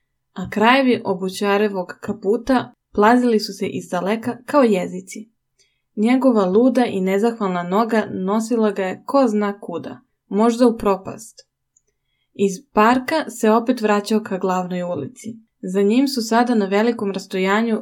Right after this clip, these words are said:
jurili automobili sa fotografima. Hteli su da ga slikaju za novine. I onda je iz opštine stiglo drugo naređenje. Kod pijace da se postavi vatrogasna muzika, a kod muzeja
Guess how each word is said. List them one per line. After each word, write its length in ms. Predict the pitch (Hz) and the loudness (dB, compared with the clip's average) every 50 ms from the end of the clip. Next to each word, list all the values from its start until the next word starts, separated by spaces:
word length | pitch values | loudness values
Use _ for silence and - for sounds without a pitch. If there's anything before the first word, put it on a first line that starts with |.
| - _ | -6 _
jurili 560 | - - 185 202 220 214 226 220 208 190 - - | -6 0 4 4 6 6 6 6 4 4 2 -2
automobili 720 | - 185 185 - - 196 190 185 185 180 190 196 202 214 208 | -6 -8 -6 -6 -6 -4 -4 -2 -2 2 4 4 4 4 2
sa 140 | 214 - - | -2 -6 -10
fotografima. 840 | - 190 180 180 196 196 190 - - - - 185 - - - - _ _ _ _ _ _ _ _ _ _ _ _ _ | -6 -6 -6 -4 -6 -6 -6 -6 -8 -8 -10 -12 -12 -12 -12 -16 _ _ _ _ _ _ _ _ _ _ _ _ _
Hteli 280 | - - 226 254 277 262 | 0 2 2 4 4 2
su 140 | 262 269 220 | 0 0 0
da 80 | 214 | 0
ga 100 | 202 202 | 0 -2
slikaju 420 | 185 - 196 196 196 - 220 226 208 | -4 0 0 0 2 4 4 4 4
za 100 | 202 196 | 4 0
novine. 500 | 185 175 180 190 190 196 214 - - _ _ _ _ _ _ _ _ _ _ _ - | -2 -2 -4 -4 -6 -8 -8 -10 -14 _ _ _ _ _ _ _ _ _ _ _ -4
I 200 | - 214 202 208 | -2 0 2 4
onda 260 | 220 240 277 294 330 | 4 6 4 4 4
je 100 | 320 294 | 4 4
iz 120 | 262 214 | 4 4
opštine 480 | 226 233 254 254 - - 294 277 254 233 | 4 2 2 0 -2 0 4 4 4 4
stiglo 400 | 226 - 262 262 254 262 247 233 | 4 0 -2 0 2 4 2 2
drugo 320 | 220 254 285 254 226 220 | 4 2 2 4 4 2
naređenje. 720 | 202 190 190 190 190 185 185 196 196 202 202 208 214 220 - _ _ _ _ _ _ _ _ _ | 2 2 0 -2 -4 -6 -4 -4 -6 -4 -6 -8 -12 -14 -18 _ _ _ _ _ _ _ _ _
Kod 200 | - 214 196 196 - | -4 -4 -4 -2 -2
pijace 380 | - 240 269 311 294 294 269 220 | 2 2 2 2 2 2 0 0
da 80 | 202 | 0
se 220 | 202 - 214 196 - | 0 -4 -4 -6 -2
postavi 480 | - 214 247 247 254 294 269 247 208 | 0 -2 0 0 0 2 4 4 4
vatrogasna 640 | 196 208 202 208 - 247 233 202 196 196 196 208 185 | 4 4 0 0 0 -2 -2 -2 -2 -4 -4 -4 -4
muzika, 580 | 185 185 185 196 202 254 269 262 - 302 302 302 - _ _ _ _ _ _ _ _ | -2 -2 -2 0 0 0 -2 -2 -2 -6 -6 -8 -10 _ _ _ _ _ _ _ _
a 160 | - 185 175 - | -12 -12 -10 -6
kod 160 | - 175 180 - | -6 -8 -6 -4
muzeja 600 | - 208 196 185 185 196 196 214 240 262 277 269 | -4 -2 -2 -2 0 2 2 4 4 2 2 0